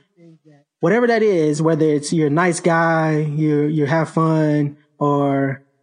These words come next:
you're a stand-up guy, you don't cuss, you do things that people look towards, those type of traits are things that people gravitate towards working towards or working with or working under. So,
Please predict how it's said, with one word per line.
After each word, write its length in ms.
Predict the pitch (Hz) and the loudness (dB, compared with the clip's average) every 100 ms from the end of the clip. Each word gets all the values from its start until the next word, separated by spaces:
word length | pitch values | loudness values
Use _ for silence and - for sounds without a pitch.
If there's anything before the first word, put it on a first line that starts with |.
| _ - _ 160 | _ -20 _ -2
you're 140 | 151 | -2
a 40 | |
stand-up 400 | 147 175 165 160 143 | 0 0 2 2 2
guy, 760 | 151 151 151 147 143 143 139 - | 0 2 2 2 0 -2 -6 -6
you 80 | 143 | -2
don't 220 | 156 147 | -2 0
cuss, 500 | 170 156 151 143 - | -2 0 0 -2 -2
you 80 | 160 | 0
do 160 | 165 165 | 0 0
things 260 | 160 156 | 0 0
that 120 | 143 139 | -2 0
people 220 | 160 147 | 0 2
look 220 | 160 147 | 0 0
towards, 240 | - 139 131 | -2 -2 0
those 200 | 170 170 | 0 0
type 160 | 156 147 | 0 0
of 60 | |
traits 340 | - 156 - - - - - - _ | 0 0 -2 -8 -16 -20 -20 -20 _
are 280 | 147 143 139 | 0 0 -2
things 400 | - 170 160 143 | 0 0 0 0
that 320 | 151 143 - _ _ _ _ _ - | 0 0 -4 _ _ _ _ _ -2
people 300 | 202 180 156 | 0 2 0
gravitate 520 | 165 170 156 160 151 | 0 0 0 0 0
towards 220 | 160 143 | 0 0
working 300 | 135 151 139 | 0 0 0
towards 380 | 127 127 120 120 | 0 -2 -2 -2
or 100 | 151 | -2
working 340 | 131 147 139 | 0 0 0
with 300 | 131 127 - | 0 -2 -2
or 60 | 123 | -2
working 280 | 131 139 131 | -2 0 0
under. 400 | 131 117 57 - _ _ _ _ | 0 -2 -4 -8 _ _ _ _
So, 500 | - 147 139 127 127 | -2 0 0 -2 -6